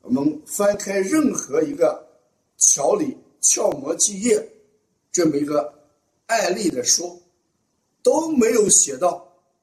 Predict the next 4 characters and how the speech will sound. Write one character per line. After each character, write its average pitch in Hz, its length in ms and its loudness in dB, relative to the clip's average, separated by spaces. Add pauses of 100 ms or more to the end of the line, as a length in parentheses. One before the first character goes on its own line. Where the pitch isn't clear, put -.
(280)
发 254 340 0
汗 - 540 -8 (1300)
能 160 260 -2
治 - 260 -2